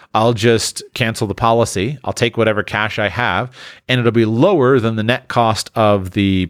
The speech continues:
the policy that you had from a term perspective, lower than the premiums on the term per-, perspective.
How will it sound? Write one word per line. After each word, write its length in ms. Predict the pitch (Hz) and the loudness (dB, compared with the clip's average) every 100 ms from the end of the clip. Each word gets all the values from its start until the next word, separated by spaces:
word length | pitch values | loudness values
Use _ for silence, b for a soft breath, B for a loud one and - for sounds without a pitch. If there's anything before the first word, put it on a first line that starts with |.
| - | -8
the 160 | 101 104 | -6 -4
policy 760 | - 95 98 95 98 87 82 - | 0 2 2 0 0 0 0 -6
that 220 | 120 117 | -4 -2
you 100 | 82 | -2
had 280 | 82 92 85 | -2 -2 -4
from 160 | 101 92 | -6 -8
a 20 | |
term 260 | - 101 85 | -4 -4 -4
perspective, 520 | 85 - - - 90 | -8 -8 -8 -8 -2
lower 260 | 104 104 | 2 2
than 140 | 95 90 | 2 -2
the 80 | 82 | -2
premiums 420 | 101 87 82 85 | -2 0 -2 -6
on 60 | |
the 60 | 80 | -6
term 220 | - 82 | -4 -6
per-, 280 | - - 92 | -8 -8 -8
perspective. 640 | - 87 - 65 - - | -6 -8 -6 -8 -8 -18